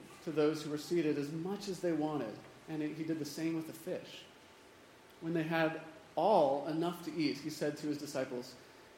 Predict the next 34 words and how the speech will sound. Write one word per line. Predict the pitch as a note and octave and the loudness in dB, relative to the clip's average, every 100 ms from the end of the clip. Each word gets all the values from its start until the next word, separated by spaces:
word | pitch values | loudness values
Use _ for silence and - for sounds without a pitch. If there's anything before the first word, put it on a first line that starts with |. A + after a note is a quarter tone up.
| - | -6
"Gather | D#3 F#3+ | -4 -2
the | F#3 | -2
pieces | F#3 F3 E3+ | -2 -4 -4
that | D3+ | -6
are | C#3+ | -4
left | C3+ C3 C3 | -6 -6 -6
over. | B2 A2+ - - - - | -6 -8 -14 -18 -16 -10
Let | - | -6
nothing | C3+ C#3 | -6 -6
be | C3 | -6
wasted." | B2+ A#2 B2 - - - - - - - - - - - | -4 -4 -6 -10 -12 -14 -20 -20 -20 -20 -20 -20 -20 -14
So | D3 | -4
they | C#3 | -2
gathered | C#3 C3 C#3 C#3+ | 0 -2 0 0
them | C#3 C#3 C3 | 2 2 0
and | B2 | -4
filled | D3+ C3+ C3 | -4 -6 -4
twelve | C#3+ C#3 - | -2 -2 -4
baskets | A#2+ C3+ - G#2 F#2 - - - - - | -6 -6 -8 -10 -10 -12 -16 -18 -20 -12
with | D3 D3 | -10 -10
the | |
pieces | C3 D3 D3 C#3 | -8 -6 -6 -6
of | C3 | -8
the | B2+ | -10
five | - B2 B2+ | -6 -6 -4
barley | B2+ B2 B2+ | -4 -4 -4
loaves | B2 A2+ - | -4 -6 -6
left | A#2+ - | -10 -6
over | C3+ B2+ | -6 -6
by | B2+ B2 | -6 -4
those | B2 B2 | -4 -6
who | - | -8
had | C3+ | -10
eaten. | C3 - - | -10 -12 -14